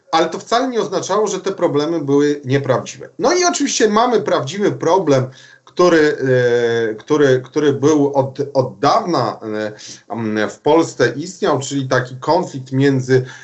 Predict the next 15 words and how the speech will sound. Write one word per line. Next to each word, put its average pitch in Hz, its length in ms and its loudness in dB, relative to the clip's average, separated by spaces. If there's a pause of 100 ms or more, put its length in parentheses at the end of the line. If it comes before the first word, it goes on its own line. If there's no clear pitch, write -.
(160)
e, 123 420 0
środowiskiem, 160 1080 0
które 139 260 0
było 147 360 2
reprezentowane 135 960 0
przez, - 480 -6
e, 107 120 2
najpierw 117 400 -2
Gazetę 156 500 0
Wyborczą, 135 600 0
potem 98 440 -12
przez - 280 -10
T 127 140 0
V 185 320 2
N. 156 240 0